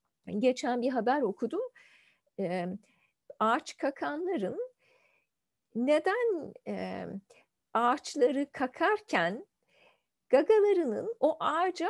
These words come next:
sıkışıp kalmadığını anlatıyordu haber. Neden takılıp kalmıyor ağaca? O kadar çok, hani bir dakikanın içerisinde defalarca o kadar hızlı ağaca gagasını sokuyor, çıkarıyor, sokuyor, çıkarıyor ve takılmıyor. Gaga orada kalmıyor.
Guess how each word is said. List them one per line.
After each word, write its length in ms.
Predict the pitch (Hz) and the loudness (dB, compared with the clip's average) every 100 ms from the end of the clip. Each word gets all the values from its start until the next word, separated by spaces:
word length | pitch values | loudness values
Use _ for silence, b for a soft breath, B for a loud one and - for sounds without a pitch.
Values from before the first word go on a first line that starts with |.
| 508 | -2
sıkışıp 680 | - - 339 370 - 440 - | -4 -6 0 2 2 -2 -2
kalmadığını 800 | 349 370 370 320 262 240 214 - - _ - | -2 2 2 2 2 0 0 -2 -10 _ -2
anlatıyordu 640 | 202 175 170 - 156 - | 0 0 -2 -2 -4 -2
haber. 540 | 160 156 - - - - | -4 -4 -4 -10 -12 -2
Neden 340 | 285 480 508 - | 0 2 -2 -2
takılıp 480 | 330 320 247 254 | -2 0 0 -2
kalmıyor 640 | - 240 202 170 151 - 165 - _ b b _ | -2 2 2 0 -4 -8 -10 -14 _ b b _
ağaca? 560 | 196 185 160 160 135 151 b b - | 2 2 2 0 -2 -4 b b -2
O 120 | 311 | 0
kadar 360 | 440 359 330 403 | 2 2 2 0
çok, 340 | - 240 - | 0 -2 0
hani 220 | 277 269 | -4 -2
bir 140 | 285 311 | -4 -2
dakikanın 640 | 311 - 320 320 277 254 | -2 -2 -4 -4 -2 -4
içerisinde 840 | 269 - 269 285 - 285 320 339 | -6 -4 -2 -2 -6 -6 -6 2
defalarca 800 | 240 262 277 269 269 320 359 254 | 2 2 0 -2 0 0 0 2
o 140 | 208 - | 0 0
kadar 360 | 311 302 302 | -4 -2 -2
hızlı 720 | 277 - 262 233 233 220 523 - _ b b b b - | -4 -2 -2 0 4 4 4 -2 _ b b b b 0
ağaca 420 | 269 381 381 349 | 2 2 2 0
gagasını 680 | 349 302 330 349 294 247 415 | 2 0 0 -2 -4 -4 -6
sokuyor, 520 | - 302 - 349 294 | -4 -4 0 0 0
çıkarıyor, 640 | - 302 294 294 285 294 | -2 -6 -2 -2 0 -2
sokuyor, 420 | - 277 294 285 | -4 -6 -4 -6
çıkarıyor 520 | 294 302 - 415 466 | -4 -4 0 4 4
ve 120 | 508 - | 4 2
takılmıyor. 640 | 359 339 403 427 214 165 | -2 2 4 4 0 -2
Gaga 340 | 175 240 294 | 2 2 2
orada 380 | 359 240 269 370 | 6 6 6 2
kalmıyor. 720 | - 277 311 370 220 156 131 | 0 2 4 4 2 0 -2